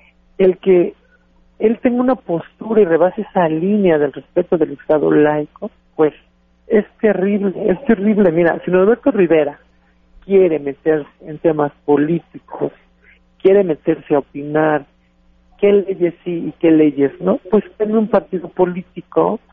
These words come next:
y que se lance para diputado, para que entonces él pueda tener una opinión, opinión amplia y entonces él pueda meterse a hacer política.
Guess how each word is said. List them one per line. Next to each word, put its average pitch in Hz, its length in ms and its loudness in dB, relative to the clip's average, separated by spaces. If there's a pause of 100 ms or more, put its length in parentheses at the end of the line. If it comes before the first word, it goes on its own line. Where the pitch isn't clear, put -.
(180)
y 175 60 -6
que - 140 0
se 170 120 -2
lance 156 280 0 (100)
para 139 140 -6
diputado, 190 920 -2 (480)
para 143 200 0
que 156 120 -6
entonces 165 520 -2
él 160 140 -2
pueda 165 260 0
tener 147 220 -4
una 156 100 -4
opinión, 143 480 -4
opinión 147 480 -4 (160)
amplia 147 640 0 (420)
y 143 160 -4
entonces 165 720 0
él 156 140 -6 (160)
pueda 160 400 2
meterse 151 720 -2 (340)
a 135 120 -6
hacer 139 420 -2
política. 160 600 -2